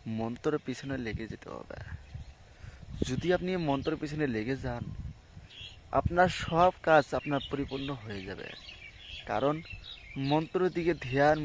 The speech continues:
মন্ত্রের দিকে গুণ, মন্ত্র সব কিছু আপনি নিয়ে নিলেন, আপনি মন্ত্র কোনো কিছু পাবেন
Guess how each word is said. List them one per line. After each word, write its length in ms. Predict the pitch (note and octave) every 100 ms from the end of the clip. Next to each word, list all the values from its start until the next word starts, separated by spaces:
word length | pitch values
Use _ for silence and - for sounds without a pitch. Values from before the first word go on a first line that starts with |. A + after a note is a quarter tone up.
| D3
মন্ত্রের 300 | D3+ D3+ C#3+
দিকে 160 | C3+ C3+ -
গুণ, 260 | A#2 C3+ D3 C3+
মন্ত্র 240 | C3+ C3+ D3 -
সব 120 | F#3 -
কিছু 140 | G#3+ G3+
আপনি 160 | E3+ D#3 A2+
নিয়ে 140 | G2+ E2+
নিলেন, 240 | - - - - - - - - - - - - - - - -
আপনি 160 | - D3+ C#3+
মন্ত্র 220 | C3+ C3 D3
কোনো 120 | C#3+ C#3
কিছু 140 | C#3+ -
পাবেন 220 | B2+ C#3+